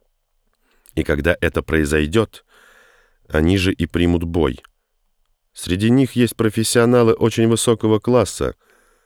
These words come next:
и в отличие от специалистов Шалиева,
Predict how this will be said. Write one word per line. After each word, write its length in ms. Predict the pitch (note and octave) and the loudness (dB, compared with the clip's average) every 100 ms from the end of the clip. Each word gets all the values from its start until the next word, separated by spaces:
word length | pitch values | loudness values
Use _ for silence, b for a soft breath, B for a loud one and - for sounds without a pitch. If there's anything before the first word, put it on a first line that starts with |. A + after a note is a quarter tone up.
| _ _ _ _ | _ _ _ _
и 100 | D#2+ | 0
в 60 | E2 | 0
отличие 500 | D#2+ F#2+ G2+ - F#2 | 0 -2 -2 0 0
от 180 | F#2+ | 0
специалистов 640 | - F#2+ - G2+ G2 - - | -2 -4 0 2 0 -4 -6
Шалиева, 680 | - G#2 C3+ A2+ C#2+ C2+ | 0 0 2 0 0 -2